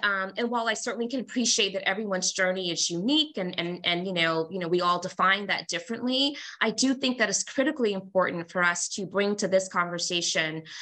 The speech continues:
how in which we are defining a coach as it relates to, um, being able to directly impact that behavioral change, 'cause I think that's the key. Um, and so why don't you just reflect on that statement and share what's coming up for you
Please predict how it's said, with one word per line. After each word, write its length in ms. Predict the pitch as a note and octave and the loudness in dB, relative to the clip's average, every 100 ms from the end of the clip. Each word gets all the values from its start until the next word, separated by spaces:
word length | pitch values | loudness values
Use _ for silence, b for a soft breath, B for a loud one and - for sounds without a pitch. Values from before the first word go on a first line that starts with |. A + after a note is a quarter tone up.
| B B | B B
how 340 | - A#3+ B3+ | 4 4 4
in 140 | G#3+ | -2
which 300 | F#3+ F#3 F#3+ G3 | 2 2 2 -2
we 120 | F#3 | 0
are 120 | F3+ | 0
defining 800 | F3+ F3 F3 F3 F3+ E3+ D#3+ E3 B B B | -4 -6 2 2 4 0 -2 -6 B B B
a 80 | F#3+ | 0
coach 640 | F#3+ A#3 G3 F#3+ - - B B | 2 4 4 4 0 -2 B B
as 180 | G3 F#3+ | 0 0
it 100 | G3+ | 2
relates 640 | F#3+ F#3 F3 F3+ - - | 2 2 0 -2 -4 -4
to, 560 | A#3 G3+ F#3 F3 E3 - | 0 2 2 2 -2 -2
um, 440 | F3+ E3+ D#3 D#3+ - | 2 4 4 0 -2
being 220 | A3+ G3+ | 2 2
able 340 | G3 G3 G3 F#3+ | 2 0 0 -2
to 340 | - G3 F3 | -4 -2 -4
directly 600 | E3+ F3+ D3+ F#3+ F#3+ G#3+ F#3+ | 0 -2 2 0 2 0 2
impact 520 | F#3+ F#3+ F#3+ F3 - E3+ | -2 -2 0 0 0 -2
that 180 | D#3+ - | -2 -2
behavioral 720 | F3 - G#3 G3+ F3+ E3+ D#3 | -10 -8 2 4 4 2 0
change, 500 | - E3 - - - | 0 -2 -2 -4 -6
'cause 120 | - F3+ | 0 0
I 60 | |
think 320 | F3 C4+ C4+ | 2 0 0
that's 260 | A3+ F#3+ - | 0 -2 -4
the 100 | G3 | -10
key. 540 | G3 G#3+ D#3 F#2+ - B B B B B - | -6 0 0 0 -6 B B B B B 4
Um, 320 | G3 F3+ F3 | 6 6 2
and 100 | A3+ | -2
so 160 | A3 A#3 | 2 0
why 200 | B3 G4 | 0 -4
don't 120 | G4 | -2
you 100 | C#4 | -2
just 260 | B3+ C#4 - | 0 0 -2
reflect 480 | G#3+ G#3+ G3+ G#3 A3 | -4 2 0 2 0
on 220 | F#3 F3+ | 0 0
that 180 | E3 - | -4 -4
statement 480 | - G3 G3 E3+ | 0 0 0 -2
and 140 | E3+ E3+ | 0 0
share 320 | - A3+ A3+ | 2 2 2
what's 160 | F#3 F#3 | 0 -4
coming 340 | A3 G3 F3+ | -4 -2 0
up 160 | E3 - | 0 0
for 80 | F3 | 0
you 500 | F3+ E3 D3+ D#3 | 2 2 0 -4